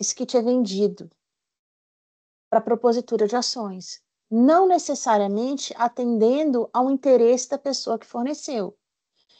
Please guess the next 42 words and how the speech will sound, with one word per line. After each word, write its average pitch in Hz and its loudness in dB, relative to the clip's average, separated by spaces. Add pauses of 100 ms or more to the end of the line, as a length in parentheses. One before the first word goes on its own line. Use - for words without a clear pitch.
(200)
Então, 233 6
ele 262 2
pode 185 2 (220)
entrar 202 -2
com - -10
uma 196 -4
ação 175 -4 (380)
dizendo: 185 -2
"Olha, 220 4
eu 196 -2
não 226 -2
tenho 262 -6
esse 269 -4
contrato, 233 -2
não 226 -2
fiz 247 -4
o 247 -4
con-", 220 -6
normalmente 320 -2
é 330 2
isso - -6
que 302 -4
acontece. 214 -8 (320)
"Não 302 6
fiz 311 4
esse 302 2
contrato." - -4 (1200)
Mas 202 4
ele 269 4
fez. - 2 (1700)
E 233 2
o 262 8
autor 247 4
da 240 2
ação 262 -6
não 320 -8
sabe 311 -10
o 220 -18
que - -20
está - -16
sendo 175 -14
feito. - -20